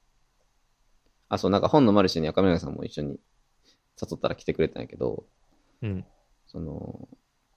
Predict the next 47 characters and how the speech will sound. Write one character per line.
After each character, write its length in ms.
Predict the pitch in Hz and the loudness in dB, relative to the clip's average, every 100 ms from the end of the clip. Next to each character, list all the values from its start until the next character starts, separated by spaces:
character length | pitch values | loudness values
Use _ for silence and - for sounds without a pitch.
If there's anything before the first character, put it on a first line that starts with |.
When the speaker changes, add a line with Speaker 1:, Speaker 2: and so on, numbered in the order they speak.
| - | -8
Speaker 1:
や 60 | 107 | -2
っ 20 | |
ぱ 80 | 90 | 2
独 180 | 107 131 | 6 6
立 140 | 127 | 6
書 120 | 135 | 6
店 160 | 120 82 | 6 4
っ 20 | |
て 120 | 78 | 2
人 260 | 82 110 113 | 2 4 6
も 120 | 82 | 6
多 60 | 82 | 4
い 60 | |
や 100 | 67 | 2
ん、 60 | - | -4
結 240 | - - _ | -14 -18 _
構。 220 | - - | -10 -6
Speaker 2:
う 60 | 113 | -4
ん、 220 | 98 95 | -4 -8
そ 120 | - - | -8 -10
う 40 | - | -10
や 80 | |
ね。 80 | - _ _ _ _ - _ | -16 _ _ _ _ -20 _
そ 120 | - 104 | -6 -4
れ 60 | |
む 140 | 92 98 | 0 0
し 100 | 101 | 0
ろ 220 | 85 - | -2 -6
い 120 | - | -6
い 40 | 95 | 0
と 100 | 80 | 0
こ 80 | 71 | -2
っ 40 | |
て 140 | - | -6
い 20 | 147 | -16
う 40 | |
か 80 | - | -16
ね。 180 | 113 _ _ _ _ _ _ _ _ _ _ _ _ - | -16 _ _ _ _ _ _ _ _ _ _ _ _ 4
Speaker 1:
う 60 | |
ん。 120 | 101 82 | 4 4
う 20 | |
ん、 40 | |
そ 100 | - | 2
う 60 | 82 | 0
そ 300 | - - - _ _ _ _ _ _ _ _ _ _ | -2 -8 -10 _ _ _ _ _ _ _ _ _ _
う。 40 | - | 2
で、 380 | 101 95 - | 6 6 4